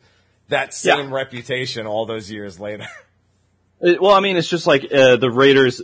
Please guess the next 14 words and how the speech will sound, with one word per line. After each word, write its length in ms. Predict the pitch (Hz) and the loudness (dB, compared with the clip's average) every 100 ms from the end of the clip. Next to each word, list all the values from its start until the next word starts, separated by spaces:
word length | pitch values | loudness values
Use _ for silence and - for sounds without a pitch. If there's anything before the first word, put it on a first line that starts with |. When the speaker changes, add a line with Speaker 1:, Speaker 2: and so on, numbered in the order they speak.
| - | -10
Speaker 2:
localized 760 | 123 123 123 120 113 113 110 | -2 0 2 2 2 2 0
there 360 | 110 110 110 107 | -2 0 0 0
and 120 | 104 | -2
people 360 | 120 - 113 117 | -6 -4 -4 -2
who 160 | 113 | -2
were, 140 | 113 120 | -2 0
got 200 | 120 107 | 0 0
serious 240 | 117 110 | -4 -2
about 160 | 113 104 | -2 -2
raiding. 340 | 110 113 110 | -2 -2 -2
It 140 | 113 - | -4 0
all, 220 | 127 139 | 2 2
it 180 | 135 127 | 2 4
all, 360 | 170 190 - | 4 4 -2